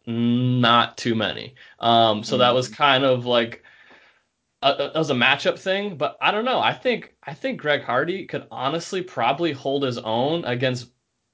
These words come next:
Speaker 1: pretty much everyone at heavyweight. I know that's kind of a stretch, but, um,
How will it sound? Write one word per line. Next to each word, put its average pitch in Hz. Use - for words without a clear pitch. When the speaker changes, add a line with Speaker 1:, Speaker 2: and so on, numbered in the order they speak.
Speaker 1:
pretty 254
much 240
everyone 120
at 101
heavyweight. 107
I -
know 127
that's -
kind 147
of 131
a 113
stretch, 135
but, 113
um, 113